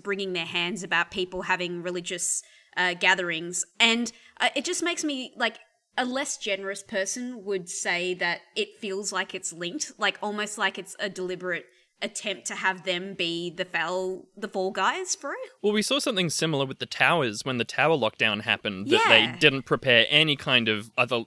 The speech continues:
Speaker 2: like, language other than English information. And there was a huge crowdsourced effort of just, like, random people in the community to get that information out.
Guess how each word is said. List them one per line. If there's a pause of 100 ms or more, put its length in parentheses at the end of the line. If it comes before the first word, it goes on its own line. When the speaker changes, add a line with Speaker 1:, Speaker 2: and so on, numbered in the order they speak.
Speaker 2:
like,
language
other
than
English
information. (380)
And
there
was
a
huge
crowdsourced
effort
of
just,
like, (220)
random
people
in
the
community
to
get
that
information
out.